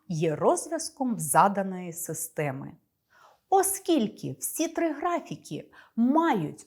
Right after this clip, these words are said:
одну спільну точку, то знайдений нами розв'язок системи рівнянь єдиний. Висновок. Задана система рівнянь має єдиний розв'язок ікс дорівнює один,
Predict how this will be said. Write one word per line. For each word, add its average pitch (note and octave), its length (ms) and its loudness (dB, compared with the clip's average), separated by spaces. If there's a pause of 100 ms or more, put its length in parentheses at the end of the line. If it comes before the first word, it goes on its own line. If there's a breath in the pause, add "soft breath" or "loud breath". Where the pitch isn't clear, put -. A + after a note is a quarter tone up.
одну C4 440 2
спільну D3 520 -4
точку, - 640 0 (220)
то G4 140 4
знайдений G3 720 0
нами D3+ 360 -2
розв'язок F#3+ 640 0
системи F3+ 560 0
рівнянь A3 500 -4 (240)
єдиний. D3+ 840 -6 (760)
Висновок. D4 800 0 (420 soft breath)
Задана F3 640 4
система B3+ 560 0
рівнянь D#3+ 540 -2 (300 soft breath)
має B3+ 360 6
єдиний D#3 600 -2
розв'язок A#3 760 -6 (220)
ікс F3 320 -2
дорівнює D3+ 640 -8
один, A#3 420 0